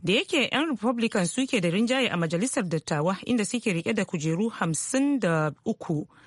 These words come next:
Trump yana da tabbacin, tabbacin cewa zai yi nasara kuma zai ci gaba da zama a kan kujerarsa. Kasancewar kundin tsarin mulki da ake amfani da shi yana buƙatar rinjayen ƙuri'un kaso, ƙuri'u kaso biyu, kaso biyu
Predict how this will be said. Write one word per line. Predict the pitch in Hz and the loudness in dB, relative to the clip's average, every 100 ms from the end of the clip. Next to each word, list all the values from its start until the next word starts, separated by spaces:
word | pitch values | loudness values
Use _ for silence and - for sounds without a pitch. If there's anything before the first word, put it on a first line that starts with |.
| - - _ _ | -20 -20 _ _
Trump | 226 208 | -2 0
yana | 214 196 | 2 2
da | 160 | 0
tabbacin, | - 190 226 - | -2 -2 -4 -4
tabbacin | 160 - - 233 202 - 214 | -6 -6 -2 -2 -2 -2 -2
cewa | - 190 156 165 | 0 2 2 0
zai | 175 214 208 | 0 2 2
yi | |
nasara | 208 208 247 196 160 | 2 0 2 2 0
kuma | - 185 - | 0 0 0
zai | 180 214 | 0 0
ci | - 190 | 0 -2
gaba | 170 190 | 0 0
da | 170 | 0
zama | 196 214 | 2 0
a | 175 | 0
kan | - 175 | -2 -2
kujerarsa. | 202 165 160 170 - 160 151 _ _ - - - - - | -2 -2 -2 -2 -2 -4 -4 _ _ -20 -20 -20 -20 -20
Kasancewar | - - 311 262 302 254 277 | -6 -2 0 2 2 2 2
kundin | 262 262 262 | 0 2 2
tsarin | 254 294 262 | 2 0 2
mulki | 214 240 - 185 | 2 0 -2 -2
da | 180 | 0
ake | 214 - 175 | -2 0 -2
amfani | 165 160 160 262 | -2 -2 0 0
da | 220 | 0
shi | 165 - | -2 -4
yana | - 196 202 | -2 0 0
buƙatar | 160 160 208 220 185 | 0 -2 -2 0 -2
rinjayen | 156 196 220 226 196 170 | 0 0 2 0 0 -2
ƙuri'un | - 165 165 208 220 | -2 -4 -2 0 -2
kaso, | - 202 - - _ _ | 0 -4 -4 -14 _ _
ƙuri'u | 196 180 185 240 233 | -2 0 0 0 0
kaso | - 277 - 165 | -2 -2 0 -2
biyu, | 156 226 - | 0 0 0
kaso | - 185 233 | -4 0 0
biyu | 208 233 240 | 2 2 0